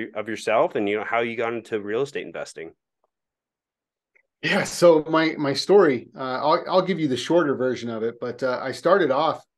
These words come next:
Speaker 2: really by accident, which I don't recommend, by the way, because, uh, you know, when you're doing stuff without intentionality, you make a lot of mistakes. But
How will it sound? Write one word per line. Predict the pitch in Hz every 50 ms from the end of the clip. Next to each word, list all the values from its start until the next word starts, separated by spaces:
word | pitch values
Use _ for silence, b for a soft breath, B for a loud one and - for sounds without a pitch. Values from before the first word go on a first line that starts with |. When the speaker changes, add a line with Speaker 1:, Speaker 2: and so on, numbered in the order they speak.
| _
Speaker 2:
really | - 120 123 156 202 220 196
by | 143 117 110 107
accident, | 117 143 147 - - 120 101 92 73 _ _ _ _ _ _ _ _ _ _ _ _ _ _ _ -
which | 143 151 151 147 -
I | 147 143 151
don't | 156 175 180
recommend, | 180 165 - - 143 139 131 120 - - _ _
by | - 131 123
the | 123 123
way, | 120 127 131 151 156
because, | 139 139 - - 139 135 127 123 120 117 -
uh, | 135 127 123 120 120
you | 117 123
know, | 123 123
when | 120 120
you're | 120 120 113
doing | 104 - - 143 143 139 131
stuff | 131 - 151 139 127
without | 131 135 139 131 143 131
intentionality, | 127 117 - - 139 131 123 - 127 127 127 131 135 131 123 123
you | 120 120 120
make | 127 117 -
a | 120
lot | 123 120 110
of | 107
mistakes. | 101 101 - - 151 139 123 - -
But | - 117 113 110 -